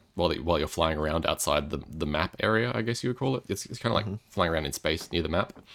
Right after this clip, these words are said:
Speaker 2: Yeah,
Speaker 1: Um,
Speaker 2: okay.
Speaker 1: and you can, uh, breach their ships with your escape pods and, you know, raid their ships and steal it. <laughs> It's pretty cool.
Speaker 2: That sounds pretty sick.
Speaker 1: Um,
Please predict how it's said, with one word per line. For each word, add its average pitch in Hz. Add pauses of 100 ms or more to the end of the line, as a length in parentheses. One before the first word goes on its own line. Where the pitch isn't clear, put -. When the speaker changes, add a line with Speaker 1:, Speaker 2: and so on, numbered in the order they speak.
(480)
Speaker 2:
Yeah, 104
Speaker 1:
Um, -
Speaker 2:
okay. 107 (580)
Speaker 1:
and 82
you 78
can, 78
uh, 73
breach 90
their 82
ships -
with 87
your 87
escape -
pods 95
and, 76
you 80
know, 78
raid 80
their 80
ships -
and 76
steal 90
it. - (180)
<laughs> -
It's -
pretty 139
cool. 147 (140)
Speaker 2:
That 95
sounds 101
pretty 107
sick. 165
Speaker 1:
Um, 85